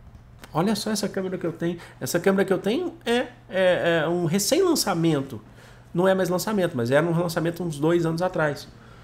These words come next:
Nossa, que lindo o capitalismo. Que bacana. Eu tive condições de comprar, a dura pena, duras penas, mas consegui investir no trabalho aqui. Será que todo mundo tem,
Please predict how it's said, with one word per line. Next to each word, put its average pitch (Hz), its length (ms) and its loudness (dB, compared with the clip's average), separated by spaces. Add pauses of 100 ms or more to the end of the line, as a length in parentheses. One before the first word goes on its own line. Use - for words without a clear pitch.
(260)
Nossa, 269 240 2
que 302 100 0
lindo 262 300 4
o - 40 0
capitalismo. 160 760 -2 (840)
Que 196 80 -12
bacana. 208 600 -2 (680)
Eu 175 120 2
tive 196 180 -4
condições 202 360 2
de 196 60 -6
comprar, 190 580 -2
a 143 80 -2
dura 170 220 0
pena, 180 340 -2
duras 190 360 4
penas, 180 320 -2
mas 202 140 -2
consegui 208 500 -4 (160)
investir 165 340 0
no 170 80 -2
trabalho 170 380 2
aqui. 147 280 -6 (420)
Será 359 320 8
que 381 100 -4
todo 269 220 6
mundo 226 220 8
tem, 208 160 10